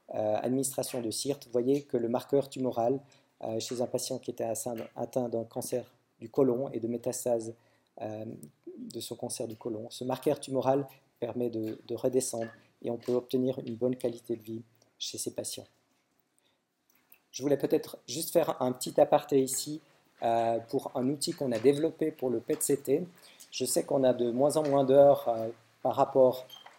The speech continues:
au, à l'enseignement ex cathedra, et c'est vrai que c'est peut-être pas le plus intéressant, l'enseignement ex cathedra, euh, pour les étudiants. Euh,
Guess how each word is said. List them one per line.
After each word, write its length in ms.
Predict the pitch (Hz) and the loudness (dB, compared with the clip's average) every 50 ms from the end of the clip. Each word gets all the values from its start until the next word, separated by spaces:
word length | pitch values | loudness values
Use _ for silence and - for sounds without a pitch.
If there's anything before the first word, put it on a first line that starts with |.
| _ _ _ - - - - - - - - _ - - - - - - - - | _ _ _ -20 -20 -18 -18 -20 -20 -20 -16 _ -14 -14 -14 -16 -20 -20 -8 0
au, 520 | - 139 127 127 123 123 120 120 120 117 120 - _ - - - - - - - - _ - - - - - - - - | 4 4 6 6 6 4 2 2 0 -2 -4 -8 _ -20 -20 -20 -20 -20 -20 -20 -20 _ -20 -20 -18 -18 -18 -14 -4 0
à 80 | 139 | 2
l'enseignement 540 | 131 139 143 143 - 170 156 151 151 139 139 - | 4 4 4 4 4 4 4 4 4 4 6 6
ex 280 | 160 160 - - - | 6 4 4 0 2
cathedra, 640 | - 160 151 - 185 151 139 113 123 143 156 - - - - - - - | 4 4 4 4 4 4 6 6 6 6 4 0 -6 -20 -20 -18 -12 -6
et 60 | - | -2
c'est 160 | - - - | 0 0 2
vrai 200 | 120 131 170 - | 4 4 4 4
que 100 | - 160 | 2 0
c'est 200 | 139 - - - | -2 -2 -2 -2
peut-être 380 | - 139 - 135 - - - - | -4 -2 -2 -2 -4 -4 -4 -2
pas 120 | - 165 | -2 -2
le 80 | 160 151 | -2 -2
plus 220 | - - 139 127 | -4 -2 0 2
intéressant, 640 | 147 143 - 156 131 139 139 - - 147 147 151 147 | 2 2 2 2 2 2 2 0 0 0 0 0 0
l'enseignement 640 | 127 131 131 - 135 127 127 123 127 131 131 131 - | -2 -4 -2 -2 -2 0 0 0 0 0 -2 -2 -4
ex 220 | 135 131 - - | -4 -4 -4 -4
cathedra, 460 | - - 127 - 131 117 117 107 107 104 - - _ - - - - - - _ _ _ - - | -2 -2 -2 -2 -2 -2 -2 -4 -6 -8 -12 -14 _ -20 -18 -14 -14 -14 -14 _ _ _ -2 0
euh, 480 | 123 120 117 117 117 113 113 113 113 113 113 - - | 2 4 4 4 4 4 2 2 0 0 -4 -8 -2
pour 140 | - 160 | 2 4
les 160 | 156 151 131 135 | 4 6 6 6
étudiants. 460 | 139 139 - 147 120 120 113 113 113 113 - - - - - | 4 4 2 -4 -2 -2 -2 -4 -4 -8 -14 -20 -14 -4 -2
Euh, 340 | 120 117 110 113 113 113 | 0 0 0 0 0 -2